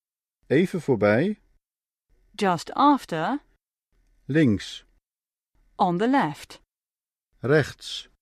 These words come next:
Speaker 2: On the right.
Speaker 1: Rechtuit.
Speaker 2: Straight ahead.
Speaker 1: Straat.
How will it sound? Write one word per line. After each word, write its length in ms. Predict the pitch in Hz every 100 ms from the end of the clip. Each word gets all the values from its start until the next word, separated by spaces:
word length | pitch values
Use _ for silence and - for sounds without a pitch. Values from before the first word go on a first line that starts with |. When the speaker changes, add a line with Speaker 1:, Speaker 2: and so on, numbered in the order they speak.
| _ _ _ _ _ _ _ _
Speaker 2:
On 240 | 220 170 165
the 120 | 208
right. 580 | 254 190 151 - - - _ _ _ _ _ _ _ -
Speaker 1:
Rechtuit. 760 | 107 139 - 202 170 90 - _ _ _ _ _ _ _ _ _ _
Speaker 2:
Straight 520 | - - 285 302 220
ahead. 580 | 175 170 247 165 147 - _ _ _ _ _
Speaker 1:
Straat. 840 | - - - - 131 90 - -